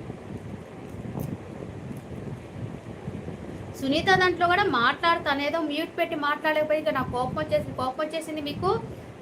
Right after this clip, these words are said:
తను ఏదో పని చేసుకుంటూ మ్యూట్ పెట్టునింది, మ్యూట్ పెట్టే లోపల మాట్లాడకపోతే, "నా బ్లూ నాకు ఇచ్చేసేయండి, నేను వెళ్ళిపోతాను, మీ లైవ్కి ఇంకా రాను" అని చెప్పావు. ఇది ఏమన్నా బాగుందా మీరు చెప్పండి, పిఎస్పీకే గారు?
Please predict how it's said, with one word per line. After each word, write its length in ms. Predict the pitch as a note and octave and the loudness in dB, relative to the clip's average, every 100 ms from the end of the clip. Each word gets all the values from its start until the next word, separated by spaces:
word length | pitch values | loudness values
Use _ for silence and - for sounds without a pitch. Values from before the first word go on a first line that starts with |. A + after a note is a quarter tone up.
| A3 | 2
తను 100 | C4+ | 6
ఏదో 240 | D#4 E4 | 6 6
పని 260 | D#4+ B3+ C4+ | 4 2 2
చేసుకుంటూ 420 | D#4+ D#4 D#4 E4 | 0 0 -4 -2
మ్యూట్ 320 | C#4 D4 D4+ | 0 0 0
పెట్టునింది, 600 | D#4+ D#4 C4+ B3+ D4 G#4+ A4 - - - | 0 0 0 0 0 0 -2 -10 -12 -2
మ్యూట్ 260 | C4+ D#4 E4+ | 0 2 2
పెట్టే 200 | E4+ D#4+ | 4 4
లోపల 240 | D4+ E4 | 4 2
మాట్లాడకపోతే, 720 | C#4+ C#4 C#4+ D4+ D4+ D4+ C#4 | 2 2 2 2 2 2 0
"నా 200 | D4 C#4+ | 2 4
బ్లూ 220 | D#4+ E4+ | 4 4
నాకు 260 | G4 F4 D#4 | 6 4 2
ఇచ్చేసేయండి, 560 | D#4 F4+ F4+ D#4+ C#4 C4 | 0 0 0 0 0 0
నేను 160 | C4 | 0
వెళ్ళిపోతాను, 560 | B3+ D4 E4 D#4+ C4+ C4 | 0 0 0 0 0 0
మీ 160 | B3 | 0
లైవ్కి 340 | B3 A#3 C4+ D4+ | 0 0 0 -4
ఇంకా 180 | C#4 A#3+ | -2 0
రాను" 280 | A3 A#3+ | 2 2
అని 180 | A#3 A3 | 0 -2
చెప్పావు. 280 | G3+ G3+ G#3 | -2 -4 -4
ఇది 100 | A#3 | -2
ఏమన్నా 260 | A#3+ A#3+ C4 | 0 0 -2
బాగుందా 420 | A3 G3 B3+ C4+ | 0 0 0 -2
మీరు 240 | C4 A#3+ | -4 -4
చెప్పండి, 420 | G#3+ A3+ A#3+ D4 - - - - | -6 -4 -4 -4 -6 -10 -10 -6
పిఎస్పీకే 500 | A#3+ C#4 - D4 C#4 | -2 -2 -2 -4 -2
గారు? 280 | B3+ B3 D#4 | 2 2 0